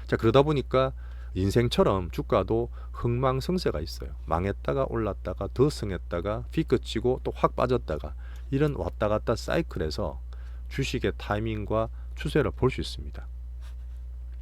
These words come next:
한 방법을 알아볼게요. 간단합니다. 아주 간단해요. 자, 이백이십사 일선의 상단 위치에 있을 때는 좋은 추세고 화랑장이다.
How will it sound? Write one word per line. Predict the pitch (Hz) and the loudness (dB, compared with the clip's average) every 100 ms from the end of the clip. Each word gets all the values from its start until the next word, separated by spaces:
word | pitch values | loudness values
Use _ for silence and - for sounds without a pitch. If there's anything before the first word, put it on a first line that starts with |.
| - - - | -10 -8 -6
한 | - | 2
방법을 | 127 151 135 | 4 6 4
알아볼게요. | 110 87 - 95 101 - - - | 4 2 0 0 0 -6 -8 -8
간단합니다. | - 87 87 151 107 117 | -2 0 2 2 0 -2
아주 | 147 - | -4 -4
간단해요. | 98 - 117 87 95 - - - - - - - - - - - - - - - | -4 -2 -2 -2 -4 -8 -10 -10 -10 -10 -10 -10 -10 -10 -10 -10 -10 -10 -10 -4
자, | 104 | 0
이백이십사 | 98 160 190 156 - 185 - 156 | 4 10 10 10 4 0 6 8
일선의 | 175 175 139 120 113 107 | 8 8 6 6 6 2
상단 | - 180 190 202 208 | 2 2 6 6 6
위치에 | 151 113 - 120 | 6 0 2 2
있을 | 101 98 92 | 2 -2 -4
때는 | - 101 131 131 | -2 -2 -2 -4
좋은 | - 98 135 131 | 2 4 4 0
추세고 | - - 101 113 110 | -4 -4 -2 0 -2
화랑장이다. | - 135 131 82 69 - | -2 -2 -2 -4 -6 -8